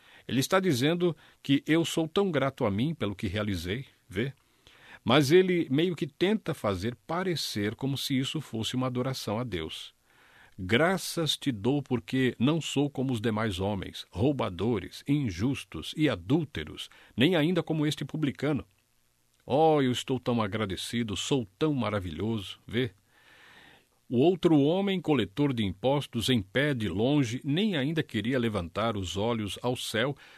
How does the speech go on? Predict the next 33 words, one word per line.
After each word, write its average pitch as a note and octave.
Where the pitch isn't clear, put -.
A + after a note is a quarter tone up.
mas A2
batia D#3+
no G#2+
peito, D#3
dizendo: F#2+
"Ó C#3
Deus, D3
sê -
propício C#3+
a F2
mim, A#2+
pecador." D#2+
Jesus G#2+
disse: G2+
"Digo-vos D#3+
que G2+
este D#3
desceu B2
justificado A2
para F2+
sua -
casa, F#2
e G2
não C#3
aquele. -
Porque -
todo E3+
o D3+
que D#3+
se -
exalta G#2
será F#2
humilhado, G#2